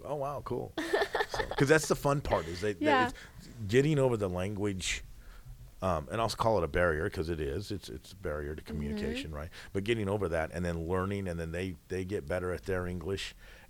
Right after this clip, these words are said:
Speaker 1: and then we get better at understanding, and it's just
Speaker 2: Other cultures, yeah.
Speaker 1: Yeah, and it's so cool.
Speaker 2: I, I ha-, I love them so
Speaker 1: Yes.
Speaker 2: much.
Speaker 1: And
Speaker 2: But
Speaker 1: we
Speaker 2: he
Speaker 1: stay in contact with
Speaker 2: We
Speaker 1: all of
Speaker 2: do.
Speaker 1: them.
Speaker 2: He cracks me up, though, because, like, he,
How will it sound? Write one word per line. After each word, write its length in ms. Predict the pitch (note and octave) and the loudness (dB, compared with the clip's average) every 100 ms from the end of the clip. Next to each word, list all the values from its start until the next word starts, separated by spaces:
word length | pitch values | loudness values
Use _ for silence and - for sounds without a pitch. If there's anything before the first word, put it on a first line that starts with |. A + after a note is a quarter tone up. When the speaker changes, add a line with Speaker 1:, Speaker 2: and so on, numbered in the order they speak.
| - | -4
Speaker 1:
and 200 | F2+ F2 | -2 0
then 360 | E2 D#2 D2 - | -2 -2 -6 -10
we 160 | F2 G2 | -2 0
get 220 | G2 E2+ | 2 0
better 200 | F2 F2 | 0 0
at 80 | E2+ | 0
understanding, 800 | F2 E2 - F2+ F2+ F#2+ G2+ F#2 - - | -2 -2 -4 -2 -2 -2 -4 -8 -12 -6
and 320 | F#2 F2+ E2 - | -4 -2 -6 -8
it's 180 | E2 - | -8 -2
just 180 | G#3+ G#3 | 0 2
Speaker 2:
Other 160 | G3 | 0
cultures, 540 | - G3 F#3+ E3 F3 - | -2 -2 0 -2 -2 0
yeah. 260 | F3+ F3 | 2 4
Speaker 1:
Yeah, 200 | G2 E2+ | 2 0
and 180 | D2 F2+ | -2 -4
it's 180 | E2+ - | -4 -4
so 360 | - - G2 | -4 2 2
cool. 260 | E2 E2 B1+ - - - | 2 -4 -6 -8 -14 -8
Speaker 2:
I, 60 | F#3 - F#3+ G#3 | -2 4 4 4
I 40 | |
ha-, 140 | A3+ - - - - | 2 -4 -10 -20 -4
I 100 | F#3 | 0
love 200 | F3+ E3+ | 0 0
them 160 | F3 F3 | -2 -6
so 160 | - F3 | -4 -2
Speaker 1:
Yes. 60 | E3 | 0
Speaker 2:
much. 120 | - - - - | -2 -8 -16 -8
Speaker 1:
And 80 | - | 2
Speaker 2:
But 100 | B2+ | 4
Speaker 1:
we 60 | |
Speaker 2:
he 40 | C3+ | 4
Speaker 1:
stay 180 | C#3 B2+ | 2 0
in 80 | |
contact 420 | - F#2 G2+ D#2+ - | 0 0 0 -4 -2
with 140 | D2+ | 2
Speaker 2:
We 80 | A#3+ | 4
Speaker 1:
all 40 | |
of 60 | G3 | 6
Speaker 2:
do. 80 | F#3+ | 4
Speaker 1:
them. 200 | F3 G#3+ - - | 2 -4 -16 -8
Speaker 2:
He 400 | - D4+ E4+ E4+ D#4+ | 0 2 2 0 -2
cracks 400 | - A#3+ A#3+ - | 4 4 4 -2
me 180 | A#3+ G#3+ | -2 0
up, 140 | G3 - | 0 0
though, 320 | A3+ A#3 B3 - - - - - | 0 0 -2 -8 -20 -20 -20 -4
because, 340 | B3+ A#3+ A#3 | 0 4 4
like, 320 | A3 F3+ F#3+ - - - - - - - - - - - | 4 0 -2 -12 -20 -20 -20 -20 -20 -20 -20 -20 -20 -20
he, 300 | - A#3 A#3+ | -12 -4 -4